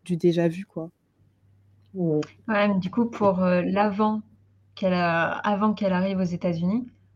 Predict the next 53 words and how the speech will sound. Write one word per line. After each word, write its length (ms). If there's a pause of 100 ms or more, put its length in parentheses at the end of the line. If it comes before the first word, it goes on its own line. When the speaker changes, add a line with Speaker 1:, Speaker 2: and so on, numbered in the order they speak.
(120)
Speaker 1:
Ouais. 340
Speaker 3:
bah, 120
le 80
résumé, 540
il 60
y 60
préparait 500
pas, 140
quoi. 280 (380)
Et 140
du 160
Speaker 1:
Ouais. 120
Speaker 3:
coup, 140
euh, 220 (380)
ça 80
a 20
amené 340
à 80
ce 160
sentiment 460
de 80
trahison, 480 (260)
euh, 340 (340)
Speaker 1:
Une 100
Speaker 3:
du 80
bouquin. 140
Speaker 1:
frustration, 440
quoi. 280 (120)
Speaker 3:
Où 160
tu 160 (140)
commences 380
le 60
bouquin, 320
tu 120
t'attends 280
à 60
tomber 240
en 140
Amérique. 580 (540)
Alors 240
Speaker 1:
Mm. 40
Speaker 3:
oui, 200
t'es 80
en 280
Amérique, 360
mais 40
ça 140
fait 140
treize 260
ans 80
qu'elle 220
y 140
est. 200